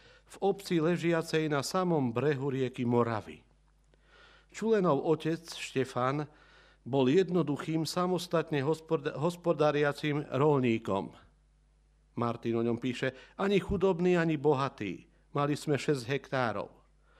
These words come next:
Otec údajne vynikal prirodzenou inteligenciou, zdravým sedliackým humorou, humorom a právou zahoráckou hrdosťou a nebojacnosťou voči úradníkom. Všetkých troch svojich synov, Michala, Martina a Štefana, poslal študovať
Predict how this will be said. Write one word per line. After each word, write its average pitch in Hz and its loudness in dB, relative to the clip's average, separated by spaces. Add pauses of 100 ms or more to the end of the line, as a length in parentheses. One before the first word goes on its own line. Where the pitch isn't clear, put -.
(800)
Otec 190 2
údajne 196 2
vynikal 190 0
prirodzenou 180 2
inteligenciou, 151 0 (240)
zdravým 175 0
sedliackým 160 -2
humorou, 147 0 (400)
humorom 151 4
a 135 0
právou 175 2
zahoráckou 147 0
hrdosťou 135 -2
a 127 0
nebojacnosťou 123 -2
voči 117 -4
úradníkom. 95 -4 (1300)
Všetkých 202 -2
troch 175 0
svojich 170 0
synov, 120 2
Michala, 160 0
Martina 151 -2
a 127 -2
Štefana, 151 -2
poslal 135 0
študovať 123 -2